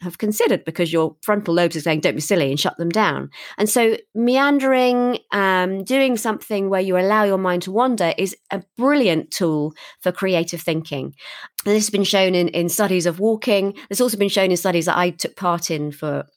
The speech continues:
actually a previous book that I wrote, where I had,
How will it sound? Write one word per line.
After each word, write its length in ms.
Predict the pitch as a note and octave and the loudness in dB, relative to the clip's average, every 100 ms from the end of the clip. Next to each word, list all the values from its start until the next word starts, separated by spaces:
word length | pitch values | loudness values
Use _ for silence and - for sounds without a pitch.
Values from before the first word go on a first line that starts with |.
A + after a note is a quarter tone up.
| - | -10
actually 160 | - | -6
a 40 | D#3+ | -6
previous 440 | - F#4+ C#4 F3+ - _ - | 2 2 2 -2 -4 _ -8
book 220 | - E3 D3 | -2 -2 2
that 100 | D#3+ | 2
I 40 | |
wrote, 320 | D#3 E3 - - - - | 4 2 0 -6 -16 -2
where 320 | G3 F3+ F3 | 2 2 2
I 120 | F#3 | 2
had, 340 | G3+ F3+ E3+ | 2 0 0